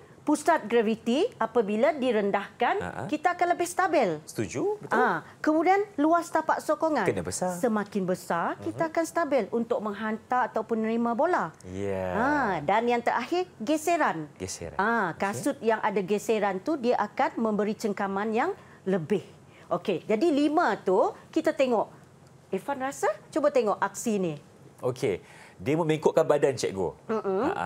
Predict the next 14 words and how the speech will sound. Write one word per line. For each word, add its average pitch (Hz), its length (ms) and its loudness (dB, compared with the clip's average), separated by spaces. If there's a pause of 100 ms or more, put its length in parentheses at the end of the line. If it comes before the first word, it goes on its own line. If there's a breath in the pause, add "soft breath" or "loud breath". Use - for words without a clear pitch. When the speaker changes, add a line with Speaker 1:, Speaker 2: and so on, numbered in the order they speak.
Speaker 2:
jadi 104 380 -4
pusat 143 320 0
graviti 123 320 2
rendah. 180 320 2 (160)
Speaker 1:
Ya, 233 320 -2
Speaker 2:
Ah. 156 240 -2
Speaker 1:
betul. 220 360 4 (120)
Jadi 208 240 0
pusat 269 260 0
gravitinya 226 640 0
direndahkan. 202 840 0
Speaker 2:
Okey. 104 320 -2
Speaker 1:
Okey, 156 300 0 (180)
lagi? 196 240 0